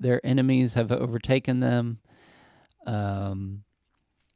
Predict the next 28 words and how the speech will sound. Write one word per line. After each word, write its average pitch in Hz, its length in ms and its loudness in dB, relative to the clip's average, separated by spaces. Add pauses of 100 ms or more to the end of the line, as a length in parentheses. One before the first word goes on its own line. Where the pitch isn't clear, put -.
(240)
that 110 120 -4
he 113 100 0
would 107 220 -4
send 117 400 0
rain 131 500 4
when 113 220 0
there 113 240 0
is 98 140 -6
drought, 120 520 2 (680)
and, 101 840 -4 (240)
um, 92 720 -10 (680)
that 110 120 -2
he 110 80 0
would 104 160 -2
hear 139 220 2
the 123 80 -2
people 131 460 0
when 110 180 0
they're 107 200 -4
afflicted 123 580 -4
by 95 280 -4 (720)
disease 143 580 0
and 107 140 -4
plague 135 480 0
and 104 200 -6
sickness 127 580 -6
and - 140 -8
pestilence, 120 800 -4